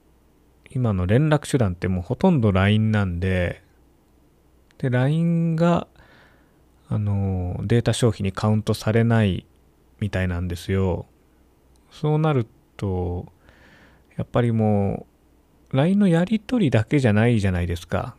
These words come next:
画像の送信とかも今全部ラインですし、動画もラインで送りますし、あと通話もですよね。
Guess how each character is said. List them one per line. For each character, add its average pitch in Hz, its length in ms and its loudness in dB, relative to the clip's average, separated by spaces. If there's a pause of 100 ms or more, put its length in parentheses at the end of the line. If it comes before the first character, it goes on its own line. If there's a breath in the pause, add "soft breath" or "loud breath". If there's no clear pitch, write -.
画 113 160 0
像 156 340 2
の 165 120 2
送 151 260 2
信 143 380 -2
と 135 180 -2
か 120 160 2
も 95 320 2
今 98 240 -2
全 107 300 2
部 101 120 2
ラ 92 140 2
イ 95 120 2
ン 101 120 2
で 98 140 -2
す - 60 -12
し、 - 520 -6 (180)
動 123 280 6
画 127 120 4
も 120 140 4
ラ 110 160 4
イ 110 80 2
ン 107 80 0
で 101 80 0
送 101 240 0
り 101 80 0
ま 95 160 -2
す - 60 -16
し、 85 480 -8 (1000 loud breath)
あ 110 120 0
と 101 100 -6
通 - 220 0
話 131 260 6
も 139 160 4
で 110 80 -2
す - 160 -8
よ 90 100 -4
ね。 120 380 0